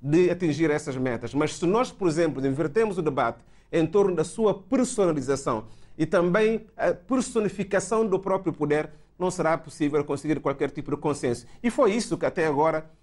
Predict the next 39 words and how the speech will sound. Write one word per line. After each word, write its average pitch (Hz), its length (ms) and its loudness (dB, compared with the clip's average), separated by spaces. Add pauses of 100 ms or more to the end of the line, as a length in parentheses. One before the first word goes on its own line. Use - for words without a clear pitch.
(120)
eh, 156 140 0
está 160 220 -2
a 165 60 2
pôr 160 180 2
em 147 100 0
causa 151 500 -2
a 135 140 -2
nossa 160 260 0
capacidade 156 520 -4
de 147 80 -6
construção 151 420 -4
do 156 80 -2
bem-estar. 156 480 -2 (180)
E 135 140 4
é 170 60 6
esse 175 160 0
desafio 160 360 -2
que 185 60 -2
nós 156 180 -2
temos 165 180 0
da 165 60 0
superação, 156 640 -4 (320)
eh, 139 320 0
desse 160 240 -2
tipo 160 220 -2
de 147 60 2
abordagem, 156 600 0 (140)
dessa 214 340 0
cultura 170 440 0
e, - 20 -4
ao 143 80 -2
mesmo 160 260 0
tempo, 160 260 0
também 151 400 0 (240)
colocar 208 540 2
a 190 60 -4
questão 190 440 -4
da 170 200 2
respeitabilidade 175 1120 0